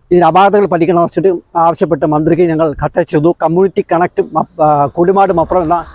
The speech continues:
സംഘടന, ആ, മന്ത്രിക്ക് കത്തയച്ചിരുന്നു. ആ കത്തിൻ്റെ മറുപടിയായാണ് പരിശോധിക്കാമെന്നും ഇത് പരിശോധിക്കുന്നതിന് വേണ്ടിയായി അജിത് രാമചന്ദ്രൻ,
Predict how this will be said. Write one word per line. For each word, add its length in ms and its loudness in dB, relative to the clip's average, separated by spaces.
സംഘടന, 300 0
ആ, 100 2
മന്ത്രിക്ക് 580 0
കത്തയച്ചിരുന്നു. 420 0
ആ 60 4
കത്തിൻ്റെ 480 -2
മറുപടിയായാണ് 760 2
പരിശോധിക്കാമെന്നും 840 0
ഇത് 100 2
പരിശോധിക്കുന്നതിന് 800 2
വേണ്ടിയായി 360 2
അജിത് 480 -4
രാമചന്ദ്രൻ, 560 -2